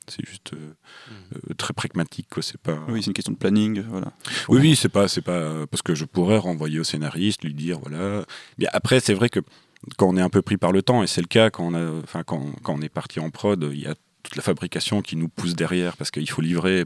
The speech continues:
Speaker 1: pour alimenter la machine.
Speaker 2: Et qu'il y a soixante-dix-huit épisodes.
Speaker 1: Ouais, ouais. Et, euh, on peut pas s'arrêter de, de livrer, sinon ça bloque la machine, ça fait
Speaker 2: Mm.
Speaker 1: des trous de production, ça coûte de l'argent, euh, donc, euh,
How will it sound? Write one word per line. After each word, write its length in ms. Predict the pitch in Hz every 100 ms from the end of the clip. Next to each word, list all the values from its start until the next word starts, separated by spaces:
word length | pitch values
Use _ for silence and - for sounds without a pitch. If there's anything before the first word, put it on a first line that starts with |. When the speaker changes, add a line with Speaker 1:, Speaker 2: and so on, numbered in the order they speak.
| -
Speaker 1:
pour 160 | 98 87
alimenter 420 | 87 85 78 85
la 100 | 76
machine. 380 | 73 - 123 107 -
Speaker 2:
Et 40 | 117
qu'il 80 |
y 20 | 117
a 40 |
soixante-dix-huit 640 | - 120 120 113 107 113
épisodes. 400 | 101 98 104 127
Speaker 1:
Ouais, 160 | 90 90
ouais. 220 | 101 98 101 - -
Et, 200 | 82 82
euh, 80 | 78
on 100 | 76
peut 120 | -
pas 200 | 120 120
s'arrêter 500 | - 87 87 - 98
de, 460 | 85 87 87 87 87
de 60 | 85
livrer, 360 | 92 98 117 104
sinon 220 | 87 85
ça 120 | 82
bloque 200 | 80 80
la 60 | 80
machine, 340 | 85 - 110
ça 120 | 101 -
fait 100 | 104
Speaker 2:
Mm. 40 |
Speaker 1:
des 120 | 82
trous 160 | - -
de 40 |
production, 440 | - 78 87 - 104
ça 120 | -
coûte 160 | - 85
de 80 |
l'argent, 440 | 78 85 101 101 82
euh, 160 | 76 73
donc, 260 | 78 76 -
euh, 220 | -